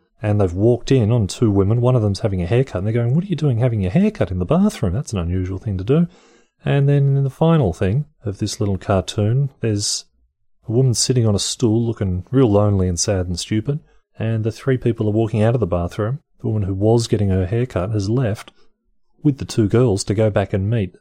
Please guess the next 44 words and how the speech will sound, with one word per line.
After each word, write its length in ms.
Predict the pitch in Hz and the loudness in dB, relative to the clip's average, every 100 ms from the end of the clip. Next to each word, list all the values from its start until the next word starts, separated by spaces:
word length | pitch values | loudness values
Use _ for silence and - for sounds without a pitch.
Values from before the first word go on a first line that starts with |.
| - | -12
a 60 | 90 | -10
guy 540 | - 110 113 101 98 _ _ - | -4 -2 0 -2 -4 _ _ -8
that 80 | 101 | -6
was 120 | 104 | -4
gonna 160 | 101 | -6
show 280 | 92 - 107 | -4 -2 -2
up 140 | 113 - | 0 -2
with 100 | 95 | -4
the 60 | |
two 220 | - 98 | -2 -4
friends. 280 | 85 87 92 | -2 -4 -2
They've 120 | - | -2
got, 200 | - 98 | -4 -4
like, 160 | 95 92 | -4 -2
there's 180 | 110 95 | -2 -2
gonna 160 | 117 | -2
be 120 | 101 85 | -4 -6
a 60 | |
third 320 | - 104 87 | -4 -2 -2
guy. 380 | - 104 101 78 - _ _ _ | -2 -4 -4 -8 -16 _ _ _
He's 180 | 104 90 | -6 -4
just 140 | - | -4
gonna 140 | 110 90 | -4 -4
be 100 | 87 | -6
a 40 | |
fifth 380 | - - 101 - | -10 -10 -8 -4
wheel. 320 | 113 101 101 | -2 0 0
"Why 140 | 113 104 | -2 -2
don't 180 | 113 | -4
you 100 | 92 | -4
stop 260 | 87 - 135 | -6 -4 -4
having 200 | 98 90 | -4 -4
your 120 | 85 | -2
haircut, 460 | 113 151 - - - _ _ - | -2 -2 -6 -10 -12 _ _ -10
come 200 | - 143 | -2 2
out 180 | 110 92 | 2 -2
with 140 | 82 | -4
us, 220 | 78 107 | -4 -4
we'll 100 | 113 | 0
all 160 | 131 147 | 2 2
have 160 | 120 92 | 2 -2
a 40 | |
good 180 | 90 - | -6 -8
time, 340 | 95 80 139 | -6 -6 -6